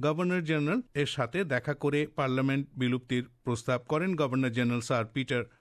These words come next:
ক্রসগ্রোভ তার প্রস্তাব গ্রহণ করেছেন এবং পার্লামেন্টের নিম্ন ও উচ্চকক্ষ বিলুপ্ত করেছেন। আজ সোমবার সকাল থেকে এ-, এটি কার্যকর হয়েছে। একই সঙ্গে গভর্নর জেনারেল আগামী দুই জুলাই নির্বাচনের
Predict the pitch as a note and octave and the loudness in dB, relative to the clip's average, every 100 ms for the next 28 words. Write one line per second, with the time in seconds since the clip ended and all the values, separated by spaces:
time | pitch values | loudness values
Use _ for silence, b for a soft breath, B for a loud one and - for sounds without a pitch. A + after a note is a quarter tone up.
0 | b D#3 D#3 D3 E3+ F#3 - b - B2+ | b 0 0 2 0 0 -4 b -2 -2
1 | A#2 A#2+ - G#2+ A2+ B2+ D#3+ E3+ F3+ - | 0 -4 -2 -4 0 0 0 0 -2 0
2 | F#3+ F#3+ E3+ D#3+ F3 - B2 C3+ D#3 D#3 | -2 -2 -2 -2 -2 -2 0 2 0 0
3 | D3 D3 b b D#3 F3 F3+ F#3+ F#3+ D3+ | -2 -2 b b 0 2 2 0 0 -2
4 | D3 D3 - D#3 D3 - C3+ A#2 A2+ A2+ | -2 -4 -2 -2 -2 -2 -2 0 -2 -2
5 | G#2+ A2 G2+ - G#2+ F#2+ B B A2 G#2+ | -4 -4 -2 -2 -2 -2 B B -4 -4
6 | - A2+ G#2 G#2 - A#2+ A#2+ A#2+ C3+ - | -2 0 0 0 -2 -2 -2 -2 -4 -2
7 | F#3+ B2+ B2 A2 F#2+ G#2+ G2+ G2+ G2+ F#2+ | 0 -2 -4 -6 -2 -2 -2 -4 -4 -4
8 | - A#2+ F#2+ A2 F#2+ - B B B B2+ | -2 -4 -2 -2 -4 -6 B B B -4
9 | F#3 F3 F#3+ G3+ G#3+ D3+ D3 D3 C3+ C3 | -2 -2 0 0 0 0 0 0 0 0
10 | D#3 G#3 C#3+ C#3+ C#3+ C3 C3+ C3 A#2+ A#2+ | 0 0 0 0 0 0 0 0 0 0
11 | A#2 A2+ G#2+ G#2+ A#2 G#2+ | 2 0 0 -2 -2 -4